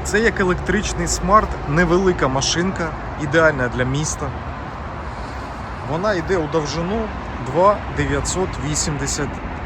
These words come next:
у ширину тисяча чотириста дев'яносто шість і тисяча шістсот тридцять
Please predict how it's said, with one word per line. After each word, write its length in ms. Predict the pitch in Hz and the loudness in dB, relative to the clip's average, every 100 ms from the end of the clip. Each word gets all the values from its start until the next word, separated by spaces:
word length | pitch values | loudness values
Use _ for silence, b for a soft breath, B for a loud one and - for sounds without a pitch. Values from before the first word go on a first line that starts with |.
| - - - - - - - - | -8 -8 -8 -8 -8 -8 -6 -4
у 40 | |
ширину 580 | 139 170 160 165 180 185 156 - - - - - - - | -2 0 2 2 2 0 -2 -6 -6 -8 -8 -8 -8 -4
тисяча 300 | 170 - 151 | -2 -2 -2
чотириста 480 | 151 - 143 139 147 139 | -2 -2 -2 -2 -4 -2
дев'яносто 500 | 143 143 - - 185 | -2 -2 -4 -4 -4
шість 400 | - 240 - - | -2 -4 -4 -6
і 100 | 170 | -4
тисяча 240 | 196 160 | -4 -4
шістсот 360 | 151 - - 156 - | -4 -4 -4 -4 -2
тридцять 500 | 156 147 147 120 | -2 -2 -2 -4